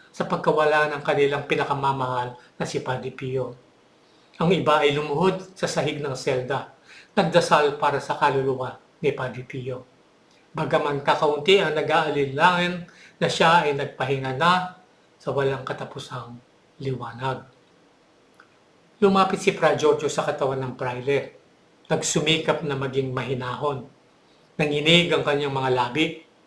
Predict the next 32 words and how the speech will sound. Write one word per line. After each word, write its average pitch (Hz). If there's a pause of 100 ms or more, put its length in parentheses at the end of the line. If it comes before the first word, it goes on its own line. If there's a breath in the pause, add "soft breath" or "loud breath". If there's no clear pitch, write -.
(1040)
Ang 214
magiliw 208
niyang 185
inilagay 156
ang 170
ulo 156
ni 143
Padre 131
Pio 180
sa 151
gitna 135
ng 131
kanyang 131
unan. 131 (880)
Pinunasan 135
ang 127
kanyang 131
noo 147 (320)
at 170
itinuwid 151
ang 131
kanyang 135
mga 123
binti. 151 (960)
Madaling 143
araw 156
na 170
at 151
marami 139
ang 135
gustong 127
pumasok 170